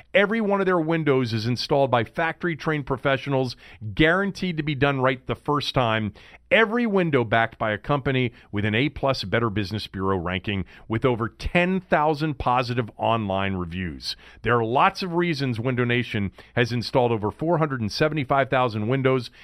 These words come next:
in more than eighty thousand homes, including mine. Lots of reasons to do so. The biggest right now is you've got nothing to lose.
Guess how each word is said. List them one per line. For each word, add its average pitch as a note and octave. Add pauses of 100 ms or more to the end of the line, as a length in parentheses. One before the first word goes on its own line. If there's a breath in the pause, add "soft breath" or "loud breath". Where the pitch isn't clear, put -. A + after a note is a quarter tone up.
in B2+
more B2
than B2+ (160)
eighty F#3
thousand D3+
homes, C3
including C3+
mine. G2 (360 loud breath)
Lots B2+
of D#3
reasons D3+
to B2+
do B2
so. A2
The A#2
biggest E3+
right C#3+
now B2
is A2
you've A2+
got B2
nothing D3
to C#3+
lose. B2+